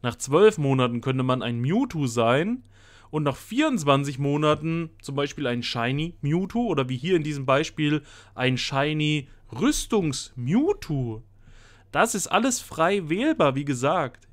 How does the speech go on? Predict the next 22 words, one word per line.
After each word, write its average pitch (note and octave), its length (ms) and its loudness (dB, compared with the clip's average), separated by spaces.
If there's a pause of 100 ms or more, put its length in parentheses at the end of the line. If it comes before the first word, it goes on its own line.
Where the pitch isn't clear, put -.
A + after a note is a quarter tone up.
Ihr D3 200 -2
könntet F#3+ 380 0
mir D#3+ 180 2
auch C3+ 120 2
sechs - 420 -4
ganz F#3+ 260 2
andere F3+ 380 0
Dinge D#3 240 0
vorschlagen, C3+ 760 2
die D3+ 140 -4
ihr C#3 380 4
haben C#3 340 2
wollen C#3 300 4
würdet. C#3+ 440 2 (320)
Vielleicht D#3 420 2
hat D#3 160 0
jemand, F3+ 580 2 (1300)
äh, C#3 440 2 (1000)
Logos, G#3+ 840 6
die F3 120 -2
sinnvoller C#3+ 720 2
wären. D3+ 680 2